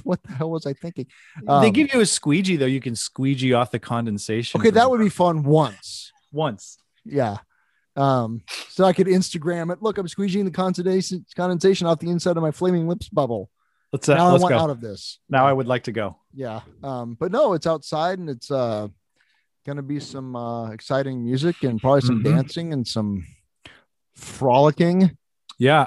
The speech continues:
Speaker 2: I don't really know much about Leftover Salmon.
Speaker 1: Oh, they're great. I, uh, I don't, I mean, I'm not, like, a hardcore fan or anything, but I, I mean, shoot,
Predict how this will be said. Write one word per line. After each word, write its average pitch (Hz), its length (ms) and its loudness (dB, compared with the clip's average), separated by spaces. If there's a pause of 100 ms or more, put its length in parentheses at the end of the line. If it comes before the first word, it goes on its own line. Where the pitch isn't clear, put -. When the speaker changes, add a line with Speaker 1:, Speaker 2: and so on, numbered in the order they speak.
Speaker 2:
I 151 140 4
don't 208 360 6
really 147 300 2
know 127 200 2
much 120 240 2
about 104 280 0
Leftover 98 420 -4
Salmon. 87 500 -6
Speaker 1:
Oh, 170 140 4
they're 208 120 4
great. 147 360 0 (160)
I, 156 200 -2 (260)
uh, 127 500 -2
I 147 140 -4
don't, 147 340 -6
I 143 40 -12
mean, 147 100 -6
I'm 147 100 -4
not, 131 220 -2
like, 120 160 -4
a 107 240 -6 (100)
hardcore 120 580 -2
fan 123 220 -2
or 131 60 0
anything, 147 300 -2
but 143 140 2
I, 135 260 2
I 127 40 -6
mean, 120 320 -4
shoot, 165 340 -4